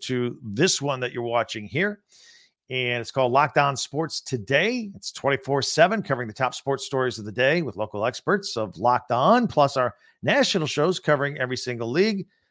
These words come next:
That means this, Locked On Big Ten. You can catch it there. A little encore performance there as well.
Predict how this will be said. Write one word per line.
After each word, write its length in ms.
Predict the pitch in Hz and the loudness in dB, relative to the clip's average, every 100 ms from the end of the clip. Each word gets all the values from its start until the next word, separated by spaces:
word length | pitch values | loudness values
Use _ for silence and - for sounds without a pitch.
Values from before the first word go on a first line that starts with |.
| _ | _
That 140 | - 127 | -6 0
means 160 | 175 | 2
this, 420 | 165 262 208 - - | 10 10 10 0 2
Locked 280 | 139 143 | 2 6
On 140 | 165 165 | 4 4
Big 180 | 175 170 | 2 4
Ten. 360 | 196 190 160 | 6 6 0
You 140 | - 98 | -8 -12
can 100 | 101 | -6
catch 280 | 123 123 120 | -4 -4 -4
it 100 | 123 | 0
there. 300 | 151 139 - _ _ - | 2 2 -2 _ _ -2
A 20 | |
little 240 | 127 127 - | 2 2 0
encore 520 | 139 151 139 - 143 | -4 -4 -4 0 2
performance 580 | 139 120 151 151 131 - | 0 -2 0 2 0 -6
there 260 | 120 120 - | -6 -6 -6
as 260 | 110 95 | -10 -6
well. 380 | 127 139 127 107 | 2 4 4 2